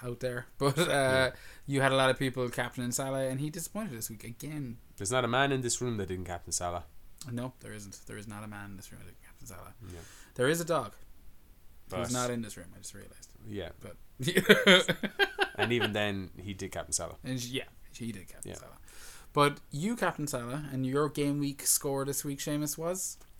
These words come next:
Speaker 2: Well, I'm going to just avo-, like, not mention the hit and just say I scored a massive twenty-four points.
Speaker 1: Twenty-four
Speaker 2: Which,
Speaker 1: points.
Speaker 2: without the hit, which was a minus eight, was probably my,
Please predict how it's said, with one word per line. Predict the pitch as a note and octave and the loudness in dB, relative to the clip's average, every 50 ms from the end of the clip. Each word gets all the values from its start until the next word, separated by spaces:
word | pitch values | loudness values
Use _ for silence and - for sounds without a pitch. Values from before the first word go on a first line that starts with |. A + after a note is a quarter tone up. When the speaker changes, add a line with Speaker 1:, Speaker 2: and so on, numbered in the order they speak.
| - - - - - - - - - - - - | -20 -20 -20 -20 -20 -20 -20 -20 -20 -20 -18 -8
Speaker 2:
Well, | - A2+ A#2+ A#2+ A#2+ A#2+ A#2 A#2+ A2 - - - - | -4 0 4 4 6 6 4 2 0 -6 -10 -8 -6
I'm | B2 A#2+ | -4 0
going | A#2 D3+ E3+ E3+ D#3 | 2 4 4 4 2
to | - C#3 | 0 0
just | B2 B2+ A#2+ - - - | 2 4 4 4 4 2
avo-, | - G#2+ F#2 F2 G#2+ G#2+ - A#2 G#2+ | -2 -6 -6 -6 -8 -8 -8 -2 0
like, | G#2 G2+ F#2+ F#2+ | 0 0 0 -2
not | G2 G2 F#2+ G2+ G#2+ A2+ - | -4 -2 2 2 2 2 2
mention | A2 A2 A2 A2 - - G#2+ | 0 -2 -2 -2 -4 -4 -4
the | G#2+ A2 | -4 -4
hit | G2+ A2+ A2 G#2 G2 - - - - - - - - - - - | -2 0 0 0 0 -2 -6 -12 -14 -16 -20 -20 -18 -18 -14 -12
and | F#2 F#2 F2+ | -10 -8 -2
just | F#2+ - | 0 0
say | - G2+ G2+ - - | 0 0 0 -2 0
I | G2+ G#2 G2+ | 0 0 0
scored | - - G#2+ F#2+ | 0 -2 -2 -4
a | F#2 | -4
massive | F2+ F#2 G2 G#2 A2+ A2+ A2+ A2+ - - G2+ F#2 - - | -4 -4 -2 0 0 2 2 2 2 2 0 -4 -8 -12
twenty-four | - - - A2+ G#2 G2 - G#2 G2 F#2 - - - - G2+ G2 G2 G2 F#2+ F#2+ | -14 -8 -6 -6 -6 -6 -6 -8 -8 -10 -10 -14 -10 -6 -4 -4 -2 -2 -4 -4
points. | - - - G#2+ A2+ A2 F#2 - - - - - - - - - - - - - - - - | -8 -10 -10 -8 -8 -6 -4 -4 -4 -4 -4 -8 -12 -16 -18 -18 -18 -18 -20 -20 -18 -18 -12
Speaker 1:
Twenty-four | - - | -2 2
Speaker 2:
Which, | - D3+ E3+ E3+ E3 - - C3+ B2+ | 4 4 6 8 8 8 8 8 6
Speaker 1:
points. | B2 A#2+ A2+ A#2 | 2 -4 0 2
Speaker 2:
without | B2+ C3 - C#3+ C#3+ D#3+ E3 - | 4 6 8 10 10 8 8 6
the | - | 2
hit, | A2+ A2 G#2+ A#2 - - - - - - - - - | 0 2 2 2 2 0 -4 -10 -16 -20 -20 -18 -8
which | - A#2 A2 - A#2 | -6 -4 -4 -2 0
was | G#2+ G2+ | 0 0
a | G#2 | 0
minus | G2+ G2+ G#2 G#2 G2+ G2+ F#2+ - - - | 2 0 0 0 2 4 4 4 4 2
eight, | G#2 G#2 G#2 B2+ C#3 - - - - - - - - - - - - - - - - - - - - - - | -2 -2 -2 0 2 2 2 0 -2 -6 -12 -20 -20 -20 -20 -20 -20 -20 -20 -20 -20 -20 -20 -20 -20 -6 -4
was | - A#2 G2+ | -2 -2 -2
probably | G2+ - C3 C3 C3 C3+ | 2 4 6 6 6 6
my, | C3 B2 A#2 A#2 A2+ A#2 A#2 A2+ | 6 6 4 4 6 4 4 2